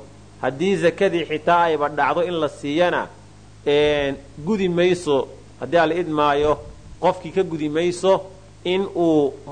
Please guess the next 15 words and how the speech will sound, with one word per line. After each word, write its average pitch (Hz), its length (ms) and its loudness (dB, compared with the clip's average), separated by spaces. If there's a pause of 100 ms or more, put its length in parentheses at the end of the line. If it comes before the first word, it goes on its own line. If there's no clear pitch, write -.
mar 185 160 4
labaad 156 400 2
bixiyo 147 340 -4
ayaa 139 260 2
laga 127 180 -4
rabaa. 110 280 -10 (220)
Waayo 160 320 2
ehelkeedii 156 680 0
cid 170 140 -2
aan 151 160 2
ahayn 151 220 -4
bay 135 100 -2
gacantiisa 135 520 -4
ku - 80 -6
dhacday. 113 360 0